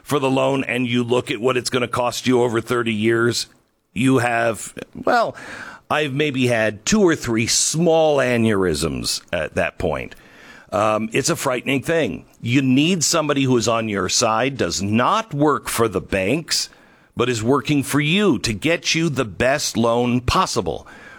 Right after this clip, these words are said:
Right now, wouldn't it be sweet to be able to lock in your rates? Let's say you know you're gonna have to move, but you, you're not ready to pull the trigger on a house today, but you wanna be able to do it in the next six months.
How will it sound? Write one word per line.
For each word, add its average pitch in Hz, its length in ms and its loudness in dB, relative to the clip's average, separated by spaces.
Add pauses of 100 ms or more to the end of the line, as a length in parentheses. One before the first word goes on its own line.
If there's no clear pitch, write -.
(160)
Right 156 320 0
now, 139 380 0
wouldn't 139 320 2
it 170 80 0
be 135 140 2
sweet 113 400 0
to 120 100 -2
be 123 140 2
able 123 160 0
to 120 60 0
lock 123 500 2
in 151 200 0
your 117 220 2
rates? 98 560 0
Let's 135 220 0
say 156 160 2
you 127 260 2
know 139 320 4
you're 143 220 0
gonna 127 180 -2
have 120 280 -2
to 107 100 0
move, 107 520 0
but - 200 -2
you, 127 320 4 (520)
you're 139 120 0
not 175 220 0
ready 156 280 0
to 120 160 2
pull 131 280 0
the 120 100 0
trigger 113 340 0
on 107 140 0
a 92 40 0
house 120 400 -2
today, 113 640 0 (400)
but 117 160 0
you 131 120 4
wanna 147 280 2
be 131 200 0
able 120 220 2
to 113 100 2
do 120 180 2
it 120 80 4
in - 60 -2
the 123 60 2
next 117 260 0
six 113 280 -2
months. 127 440 -2